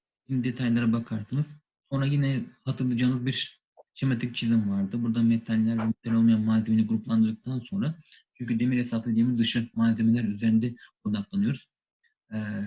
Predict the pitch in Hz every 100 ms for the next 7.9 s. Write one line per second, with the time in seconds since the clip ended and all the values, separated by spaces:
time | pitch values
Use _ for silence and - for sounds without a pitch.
0 | - _ _ - 131 123 - 127 117 107
1 | - - 107 104 - 113 107 107 98 101
2 | 104 156 - _ _ _ _ _ _ _
3 | _ 127 139 127 127 120 - 123 131 -
4 | 120 113 117 117 139 151 - _ - 117
5 | 147 160 127 120 - - _ - 147 -
6 | 117 110 - 110 117 120 110 110 110 -
7 | 110 101 110 107 101 - - 160 165